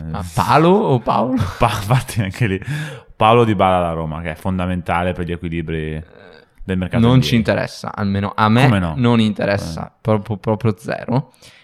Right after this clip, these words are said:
Speaker 1: E, e quindi direi subito, mettiamo le regole di questa puntata. Ehm, non ci sono regole.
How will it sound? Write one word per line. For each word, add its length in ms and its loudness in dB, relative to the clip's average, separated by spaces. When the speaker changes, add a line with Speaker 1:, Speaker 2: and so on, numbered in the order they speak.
Speaker 1:
E, 540 4
e 100 0
quindi 240 4
direi 240 4
subito, 460 0
mettiamo 460 0
le 120 0
regole 460 -6
di 200 -6
questa 340 -2
puntata. 720 2
Ehm, 1120 4
non 260 4
ci 140 -6
sono 280 -2
regole. 540 0